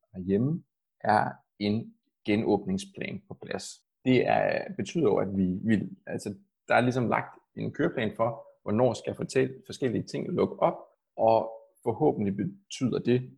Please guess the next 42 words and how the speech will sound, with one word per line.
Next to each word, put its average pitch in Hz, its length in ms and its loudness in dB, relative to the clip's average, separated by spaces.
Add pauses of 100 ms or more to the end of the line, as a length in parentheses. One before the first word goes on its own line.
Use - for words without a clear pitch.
ifølge - 300 -12
planen, 127 460 -2 (140)
at 95 140 -2 (360)
vi 101 220 0 (420)
kommer 98 240 -2
til, - 300 -2
at - 100 -4 (240)
når 101 180 -2
vi 98 80 0
når 104 200 2
sommeren 143 380 4
gang, 135 220 -2
så 135 80 -10
kommer 113 240 -2 (260)
samfundet 104 480 -4
til 98 100 -6
at - 120 -2
være, 110 220 -4 (380)
være - 200 0
åben 120 380 4
igen, 107 460 0 (120)
øh, 98 440 -4 (200)
som, 92 360 -2 (260)
næsten 107 480 -2
som 95 180 -4
vi 92 60 -2
kender 95 280 -4
det - 80 -8
i - 40 -12
hvert - 120 -14
fald. - 80 -20 (220)
Og 113 520 8 (320)
det 131 60 4
er - 20 8
jo 135 100 10
ikke 156 120 4
noget, 143 160 4
der 127 60 4
er 120 140 -2
helt 139 180 -4
ukontroversielt, - 760 -6 (360)
for 92 320 2